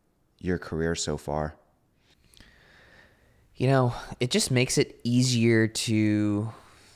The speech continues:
Speaker 2: it makes there less roadblocks to, to success, right? Like,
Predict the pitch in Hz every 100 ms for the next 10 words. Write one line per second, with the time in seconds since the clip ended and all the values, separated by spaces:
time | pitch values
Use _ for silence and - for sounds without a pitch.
0 | - - 139 165 180 165 - 101 101 101
1 | - - - _ - 90 90 90 87 85
2 | 90 - - - 95 90 90 87 87 87
3 | - _ _ - 95 - - - 87 98
4 | - - - - 95 92 95 - 95 90
5 | 90 - -